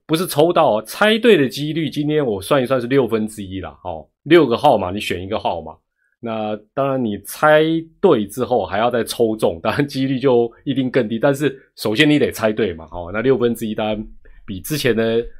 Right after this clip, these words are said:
这个预测啊，几率大一些些啦，吼。好，先快问快答，暖场一下。对了，对了，也让你尽量抽啦，好不好？这一件本来是喵喵就送团长的啦，好不好？我就说好啦，是不是？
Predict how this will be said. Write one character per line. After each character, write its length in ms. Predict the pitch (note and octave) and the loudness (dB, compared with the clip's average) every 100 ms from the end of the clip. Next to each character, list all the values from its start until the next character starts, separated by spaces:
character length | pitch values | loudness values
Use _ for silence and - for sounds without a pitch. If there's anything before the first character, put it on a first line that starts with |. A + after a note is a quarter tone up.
| - - | -20 -14
这 120 | A2+ | -12
个 580 | G#2 G2 G2 G2+ G2+ A2 A2 - - - - _ | -10 -10 -10 -10 -10 -12 -14 -20 -20 -20 -20 _
预 180 | E3+ C3 | -6 -6
测 260 | - C#3 G2+ | 2 2 2
啊， 200 | E2+ D#2+ | -2 -10
几 180 | - A#2+ | -8 -4
率 160 | A#2+ G#2+ | -2 0
大 220 | - A2 | 0 0
一 140 | A2+ | -4
些 180 | A2 G#2+ | -4 -4
些 240 | G2 F#2+ F2+ | -4 -8 -10
啦， 80 | E2+ | -6
吼。 200 | G#2 F#2+ - - | -6 -6 -10 -2
好， 240 | A#2+ D3 - - - - | 2 2 0 -16 -20 -10
先 300 | D#3+ E3+ E3+ | -4 -4 -2
快 220 | - D#3+ | 2 4
问 220 | D#3 D3+ | 4 2
快 240 | C#3+ D3+ | 2 2
答， 180 | C3 A#2 | 4 2
暖 220 | A#2 C#3 | 2 0
场 200 | C3+ A#2 | 2 0
一 40 | A#2 | 4
下。 140 | D3 | 4
对 180 | C#3+ F3 | 6 8
了， 120 | B2+ | 8
对 120 | B2+ | 8
了， 160 | D#3+ G#2+ - _ _ _ | 4 4 -6 _ _ _
也 100 | C3+ | 4
让 160 | E3 G3 | 6 8
你 80 | F#3+ | 4
尽 180 | G3 G3+ | 2 4
量 240 | F#3 C#3+ | 4 2
抽 400 | - - D#3 E3+ F3 | -4 4 8 8 8
啦， 80 | |
好 180 | B2+ G#2 | 6 6
不 60 | C3 | 4
好？ 80 | B2+ | 4
这 120 | D#3 | 4
一 40 | |
件 140 | E3+ D#3 | 4 4
本 120 | A#2+ | 4
来 120 | C3 | 2
是 120 | D3+ | 2
喵 500 | D#3+ D#3 D#3 E3+ E3 | 0 2 4 6 6
喵 220 | D#3+ E3 | 6 4
就 120 | D#3+ D#3+ | 4 4
送 260 | F3 C#3+ | 2 2
团 240 | A2 B2 D3 | 2 0 2
长 260 | C3 G#2 | 2 0
的 80 | G#2 | 0
啦， 200 | A2+ G#2+ | 0 2
好 160 | F#2+ A2+ | 2 4
不 120 | C3+ | 4
好？ 220 | C3 A2+ | 6 6
我 120 | G#2+ | 2
就 120 | A#2+ | 0
说 160 | D3 D#3+ | -2 -4
好 340 | A#2+ B2 A#2+ | 0 4 6
啦， 360 | C#3 C3+ A2 F#2 _ _ _ | 8 6 4 0 _ _ _
是 100 | - | -10
不 80 | D3 | -6
是？ 480 | C3+ C#3 A2+ F#2+ F2 | 0 2 2 0 -6